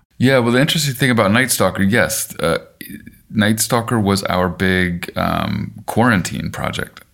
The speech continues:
um, that we started exactly a year ago, I believe,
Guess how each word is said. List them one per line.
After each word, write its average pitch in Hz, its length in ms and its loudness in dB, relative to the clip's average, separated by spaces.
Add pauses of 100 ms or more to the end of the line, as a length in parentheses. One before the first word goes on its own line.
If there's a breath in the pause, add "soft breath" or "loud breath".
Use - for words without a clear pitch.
(200)
um, 78 420 -4
that 85 340 0
we 87 80 0
started 85 680 -2 (480)
exactly 92 560 0
a 85 40 2
year 82 220 0
ago, 85 320 -4 (640)
I 87 60 -2
believe, - 500 -4